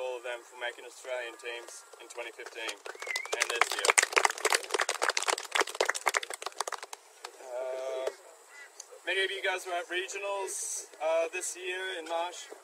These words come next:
It's probably one of our largest regionals that we've had in a long time. Um, it also had a unique flavour with, uh, the women having a development camp led by John McNaughton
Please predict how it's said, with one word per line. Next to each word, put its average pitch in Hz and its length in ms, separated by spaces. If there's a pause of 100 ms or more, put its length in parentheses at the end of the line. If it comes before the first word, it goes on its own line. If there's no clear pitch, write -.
It's 143 160
probably 160 400
one 160 80
of 156 80
our 147 160
largest 160 880
regionals 147 480
that 147 80
we've 139 160
had 143 160
in 143 80
a 139 140
long 135 260
time. 165 320 (640)
Um, 131 720
it 135 80
also 147 240
had 143 160
a 139 480
unique 160 240
flavour 170 640
with, 139 240
uh, 143 240
the 143 80
women 147 240
having 143 480
a 131 160
development 156 560
camp 170 320 (240)
led 143 240
by 139 160
John 151 240
McNaughton 156 640